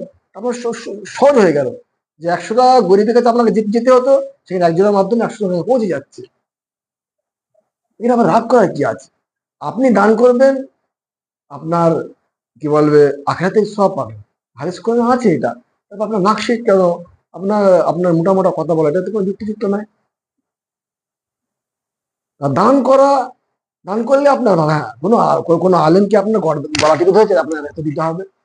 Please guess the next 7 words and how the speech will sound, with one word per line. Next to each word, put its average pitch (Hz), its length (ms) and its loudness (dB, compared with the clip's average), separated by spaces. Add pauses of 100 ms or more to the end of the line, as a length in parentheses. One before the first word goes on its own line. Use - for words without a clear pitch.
(580)
আপনার 233 200 -2
শুধু 262 380 -2
রিকোয়েস্ট, 175 420 0
এটা 160 160 2
আপনি 165 180 0 (320)
দেবেন 156 320 0
ভাই, 208 180 0